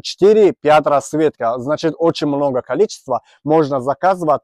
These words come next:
по такой ниже цена. Смотрите, у нас оптом тысяча шестьсот, тысяча семьсот,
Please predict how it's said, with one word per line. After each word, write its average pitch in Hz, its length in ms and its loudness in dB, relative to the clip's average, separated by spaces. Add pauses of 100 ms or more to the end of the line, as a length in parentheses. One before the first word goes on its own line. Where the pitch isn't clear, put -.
по 139 380 4
такой 185 340 2
ниже 160 520 2
цена. 139 560 -2 (380)
Смотрите, 147 560 0
у 131 100 -2
нас 156 260 0
оптом 170 520 0
тысяча 156 380 -4
шестьсот, 156 440 -2
тысяча 147 380 -8
семьсот, 156 760 -4